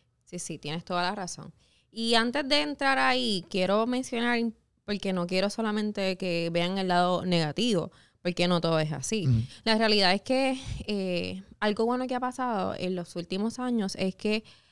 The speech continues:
Speaker 1: hay mayor apertura de hablar de la salud mental en
Speaker 2: Ujú.
Speaker 1: las redes sociales, por ejemplo, y en los medios también. Y es algo que, que ha sido muy bueno, lo cual, eh, yo entiendo que, pues, abre paso a que la gente entienda que,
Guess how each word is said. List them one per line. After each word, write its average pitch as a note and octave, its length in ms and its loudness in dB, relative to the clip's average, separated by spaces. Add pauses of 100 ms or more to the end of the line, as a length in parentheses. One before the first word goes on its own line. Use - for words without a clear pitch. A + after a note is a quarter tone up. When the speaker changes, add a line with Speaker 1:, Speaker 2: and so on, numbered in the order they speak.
(480)
Speaker 1:
hay A#3+ 240 4
mayor G#3 580 2
apertura A#3 600 2
de F3 80 2
hablar D#3+ 220 2
de F3+ 100 0
la F3 160 0
salud D3 200 -2
mental D3 440 -2 (240)
en A3 100 4
Speaker 2:
Ujú. B3+ 60 4
Speaker 1:
las G3+ 140 4
redes C#3+ 220 0
sociales, - 400 -8
por D3 160 -4
ejemplo, D3+ 400 -6 (300)
y F#3 80 -8
en F#3 60 0
los F3 100 2
medios E4 320 2
también. G#3 480 2 (400)
Y F#3 400 -2
es G3 80 0
algo F#3+ 240 2
que, A#3+ 200 0 (120)
que - 80 -4
ha F3+ 80 0
sido D#3 340 0
muy D3+ 220 -2
bueno, F#3 460 2
lo F3 240 0
cual, E3 440 2
eh, D#3 540 0
yo E3+ 80 -2
entiendo G3 340 -4
que, D#3+ 380 -2 (100)
pues, E3 240 -6
abre E3 240 -2
paso G#3 280 -4
a G3 80 -4
que F3 80 -6
la E3 60 -6
gente E3 200 -8
entienda F#3 400 -6
que, E3+ 240 -8